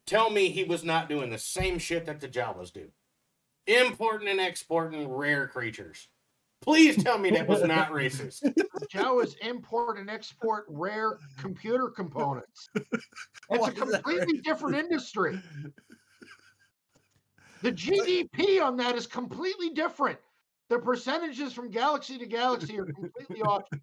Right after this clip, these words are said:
Speaker 3: chain.
Speaker 1: And see,
Speaker 3: Fuck
Speaker 1: see
Speaker 3: off. No. No.
Speaker 2: So the
Speaker 3: No.
Speaker 1: No, it got better.
Speaker 3: No.
Speaker 1: Pedro Pascal is Chilean. He's not even Mexican.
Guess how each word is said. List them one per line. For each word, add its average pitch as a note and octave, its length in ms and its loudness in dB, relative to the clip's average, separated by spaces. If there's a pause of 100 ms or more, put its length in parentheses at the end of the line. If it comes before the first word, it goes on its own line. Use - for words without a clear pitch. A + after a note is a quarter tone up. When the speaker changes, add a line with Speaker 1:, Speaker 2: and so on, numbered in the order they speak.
Speaker 3:
chain. - 760 -4 (340)
Speaker 1:
And G3+ 120 -2
see, D4+ 200 4
Speaker 3:
Fuck B3 160 2
Speaker 1:
see C4 340 2 (240)
Speaker 3:
off. - 220 0 (560)
No. A#3+ 180 4
No. G3+ 80 4
Speaker 2:
So F#3+ 120 -6
the A3+ 100 -2 (1500)
Speaker 3:
No. D#3+ 240 -2 (680)
Speaker 1:
No, E4 160 2
it D#4+ 100 2
got D4+ 220 2
better. D#4 360 4 (600)
Speaker 3:
No. B3 340 2 (340)
Speaker 1:
Pedro D4 380 10
Pascal D4+ 640 4
is C#4+ 260 -2
Chilean. C#4+ 640 2 (160)
He's C#4+ 240 4
not F4+ 160 8
even F4+ 220 8
Mexican. F4 580 4